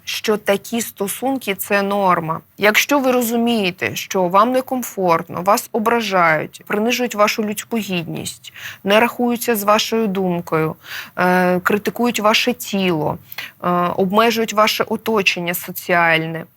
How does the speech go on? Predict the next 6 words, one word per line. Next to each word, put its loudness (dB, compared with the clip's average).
фізичне, -2
сексуальне, 0
емоційне, 0
фінансове 0
насилля -2
є -2